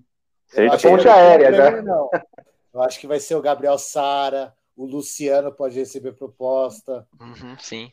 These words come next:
Speaker 1: Então, mas assim, ó, a, é, você como corintiano, o Aranha palmeirense, vocês, vocês conseguem verificar assim,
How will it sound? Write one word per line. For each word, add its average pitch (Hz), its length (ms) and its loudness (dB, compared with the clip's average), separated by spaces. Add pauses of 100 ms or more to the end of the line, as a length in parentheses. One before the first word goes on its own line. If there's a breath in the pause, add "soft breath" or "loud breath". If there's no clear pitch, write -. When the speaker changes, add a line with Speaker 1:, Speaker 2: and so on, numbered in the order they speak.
(120)
Speaker 1:
Então, 131 360 4
mas 123 200 4
assim, 120 380 2
ó, 85 260 0
a, 101 260 4
é, 101 300 2 (260)
você 104 380 -2
como 120 200 4
corintiano, 101 880 0
o 78 260 -4
Aranha 95 260 2
palmeirense, 98 640 0
vocês, 104 240 -2
vocês 113 240 0
conseguem 135 400 2
verificar 117 440 2
assim, 87 300 -4